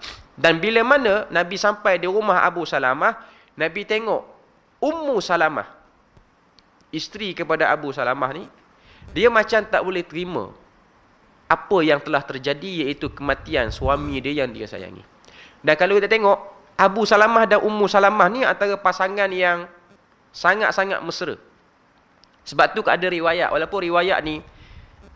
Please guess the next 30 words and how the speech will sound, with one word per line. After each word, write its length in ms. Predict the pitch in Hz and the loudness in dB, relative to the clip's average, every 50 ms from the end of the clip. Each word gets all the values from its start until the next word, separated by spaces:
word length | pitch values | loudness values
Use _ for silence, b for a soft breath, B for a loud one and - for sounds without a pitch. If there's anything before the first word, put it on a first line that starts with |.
| _ _ _ _ _ _ | _ _ _ _ _ _
taklah 240 | - 202 190 190 160 | 2 4 6 6 4
sampai 400 | 143 151 147 160 - - 156 151 | 4 2 2 0 2 0 0 2
pada 160 | 160 156 151 | 0 0 0
darjat 320 | 147 143 143 143 156 - - | 0 -2 -2 -2 -4 -4 -4
sahih, 320 | - 143 - 123 120 135 131 - - - - | -4 -6 -6 -6 -8 -8 -12 -18 -20 -14 -6
ada 220 | - 131 139 - 147 | -4 -4 -2 -2 -2
yang 160 | 143 135 131 | -4 -4 -4
nilai 240 | 131 139 131 120 113 | -4 -4 -4 -4 -4
sebagai 300 | 117 123 117 110 110 - | -4 -6 -8 -8 -6 -6
hasan 420 | 117 - - - 120 104 101 95 - - - - - | -8 -8 -6 -4 -6 -6 -6 -10 -18 -20 -20 -20 -12
dan 160 | - 104 107 | -8 -8 -6
sebagainya. 560 | 104 - 113 107 104 101 95 92 90 95 101 - - _ _ _ _ _ - _ _ _ _ _ b b b b b b b | -6 -6 -6 -6 -4 -4 -6 -6 -8 -10 -14 -18 -20 _ _ _ _ _ -20 _ _ _ _ _ b b b b b b b
Iaitu 240 | 143 170 160 202 | 2 2 2 0
cerita 560 | 196 - 190 202 220 214 220 - 233 233 - - | -2 0 0 0 -2 0 4 6 6 6 6 6
Abu 320 | 190 190 180 180 214 190 | 4 2 2 2 0 2
Salamah 400 | - 190 190 202 202 214 208 190 | 4 4 6 6 6 4 4 4
dan 140 | 175 185 180 | 4 2 2
Ummu 240 | - 196 202 196 185 | 0 0 -2 -2 -2
Salamah. 480 | 156 - 170 165 160 156 135 - - - - _ _ _ - - _ _ _ _ B B B B B B B B B B | -2 0 2 2 2 0 -2 -6 -10 -14 -20 _ _ _ -20 -20 _ _ _ _ B B B B B B B B B B
Ummu 260 | 170 196 226 254 277 254 | 0 0 2 2 2 2
Salamah 400 | - 226 214 226 247 262 269 233 | 4 4 4 4 2 2 0 0
ni 160 | 220 240 240 214 - - _ | 0 -2 -6 -10 -12 -18 _
di 220 | 151 143 175 214 220 | -16 -12 -8 -4 -2
mata 320 | 226 220 226 226 269 254 | -2 -2 -2 -2 -2 -2
dia, 160 | 226 262 262 | -2 -2 -4
dia 160 | 226 220 208 | -4 -4 -2
tak 100 | 185 - | -2 0
nampak 380 | 196 196 185 - 214 196 135 185 | -2 -2 -2 0 0 0 2 0
dah 100 | 147 - - - - - _ _ | 0 -2 -4 -10 -20 -20 _ _
mana 340 | 139 147 156 185 196 190 | -2 -2 0 0 0 -2